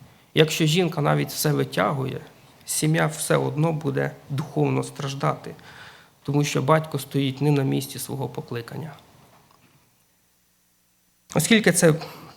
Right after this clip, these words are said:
оскільки праця — це Божий задум ще з Едему, то Святе Письмо зобов'язує нас працювати з правильним серцем.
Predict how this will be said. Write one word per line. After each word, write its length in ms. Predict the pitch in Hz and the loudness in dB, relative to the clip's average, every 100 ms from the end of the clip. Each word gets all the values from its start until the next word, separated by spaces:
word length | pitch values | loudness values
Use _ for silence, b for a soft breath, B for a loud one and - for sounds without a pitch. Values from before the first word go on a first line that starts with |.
| - | -4
оскільки 360 | 156 208 160 | 2 6 6
праця — 380 | 156 170 185 151 | 6 6 6 2
це 140 | 147 | 0
Божий 300 | 143 156 139 | 2 4 4
задум 380 | 131 151 170 139 | 4 4 4 2
ще 200 | 127 147 | 2 0
з 60 | 131 | 2
Едему, 400 | 127 156 185 139 | 2 4 6 4
то 300 | - 143 143 | 6 4 4
Святе 360 | - 151 156 | 4 4 6
Письмо 460 | 180 151 156 175 190 | 6 4 4 4 6
зобов'язує 640 | 147 143 143 175 185 160 | 6 6 6 6 6 8
нас 320 | 156 160 156 - B B B B | 8 8 4 0 B B B B
працювати 580 | - 160 160 160 196 196 | 6 6 8 8 8 6
з 80 | 160 | 0
правильним 500 | - 175 180 175 175 | 6 6 8 6 4
серцем. 600 | 175 185 156 - - 147 | 2 2 0 -2 -6 -6